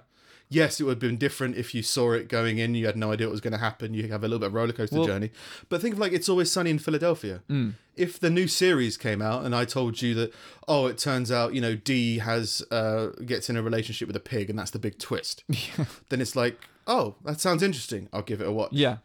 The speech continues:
Speaker 2: yeah.
Speaker 1: So I think it's
Speaker 2: Well,
Speaker 1: probably
Speaker 2: that's
Speaker 1: sp-, specific to certain
Speaker 2: that's
Speaker 1: stories
Speaker 2: the
Speaker 1: or
Speaker 2: other
Speaker 1: certain
Speaker 2: side of it.
Speaker 1: structures, isn't
Speaker 2: So, like, there's a lot of, um,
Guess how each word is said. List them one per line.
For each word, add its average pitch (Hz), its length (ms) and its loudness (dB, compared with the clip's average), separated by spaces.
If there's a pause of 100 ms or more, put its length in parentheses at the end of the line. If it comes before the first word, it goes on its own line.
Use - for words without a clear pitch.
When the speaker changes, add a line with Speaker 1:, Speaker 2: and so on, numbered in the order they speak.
(120)
Speaker 2:
yeah. 135 200 2 (100)
Speaker 1:
So 151 180 0
I - 20 4
think 196 140 2
it's 151 80 2
Speaker 2:
Well, 202 160 2
Speaker 1:
probably 175 80 8
Speaker 2:
that's - 260 6
Speaker 1:
sp-, - 80 -2
specific 156 600 0
to 143 100 0
certain 123 560 2
Speaker 2:
that's 190 260 2
Speaker 1:
stories 113 540 0
Speaker 2:
the 196 180 2
Speaker 1:
or 208 40 6
Speaker 2:
other 214 100 2
Speaker 1:
certain - 160 0
Speaker 2:
side 120 220 2
of 104 120 -4
it. 117 40 2
Speaker 1:
structures, 131 200 2
isn't 117 60 -2
Speaker 2:
So, 151 180 4
like, 147 280 4
there's 147 160 -2
a 160 40 4
lot 160 240 4
of, 135 320 -6
um, 135 400 2